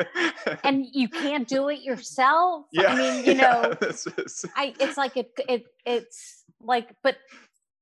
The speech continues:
Speaker 2: are you thinking maybe, you
Speaker 1: No,
Speaker 2: know,
Speaker 1: it was
Speaker 2: maybe
Speaker 1: great. It was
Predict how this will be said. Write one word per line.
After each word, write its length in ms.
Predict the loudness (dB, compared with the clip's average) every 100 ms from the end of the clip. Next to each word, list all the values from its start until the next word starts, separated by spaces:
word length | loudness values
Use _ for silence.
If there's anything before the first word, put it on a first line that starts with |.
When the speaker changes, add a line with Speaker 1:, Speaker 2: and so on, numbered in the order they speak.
| -2
Speaker 2:
are 80 | 0
you 160 | 0 -2
thinking 420 | -4 -4 -4 0
maybe, 540 | -2 -2 -6 -8 -14 _ _ _
you 100 | 4
Speaker 1:
No, 0 |
Speaker 2:
know, 100 | 6
Speaker 1:
it 20 |
was 140 | 6 4
Speaker 2:
maybe 0 |
Speaker 1:
great. 300 | 4 2 2
It 160 | 0
was 180 | -2 -2